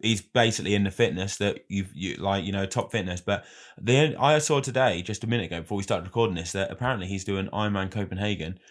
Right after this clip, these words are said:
to qualify. Well, to, he's taking it one race at a time, he said, but obviously he wants to qualify for, for Kona. But in a way, I'm a bit disappointed that he's racing that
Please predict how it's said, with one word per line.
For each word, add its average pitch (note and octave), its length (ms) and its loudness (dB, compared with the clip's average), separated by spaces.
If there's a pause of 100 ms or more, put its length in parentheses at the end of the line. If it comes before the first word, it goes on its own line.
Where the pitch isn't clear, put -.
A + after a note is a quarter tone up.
(240)
to G2 100 -4
qualify. F#2+ 560 0
Well, F2 220 -2
to, F#2+ 160 -6
he's F#2 120 -6
taking G#2+ 260 -2
it E2 80 -4
one G2 200 0
race F#2 180 -2
at - 80 -6
a - 40 -10
time, G2 200 -2
he F2+ 80 -4
said, E2 160 -6
but C#2+ 100 -8
obviously F#2 260 -4
he F#2+ 40 -2
wants G2+ 200 -2
to - 120 -6
qualify F#2 460 -2
for, E2+ 140 -10 (180)
for F#2+ 80 -6
Kona. A#2 380 0 (280)
But G2 100 0
in A2+ 60 4
a A#2 60 2
way, C#3+ 120 6
I'm G#2+ 140 4
a G#2 60 0
bit D3+ 180 -2
disappointed C#3 480 0
that G2 80 -4
he's F2+ 160 -6
racing F2+ 280 -2
that F2+ 260 -2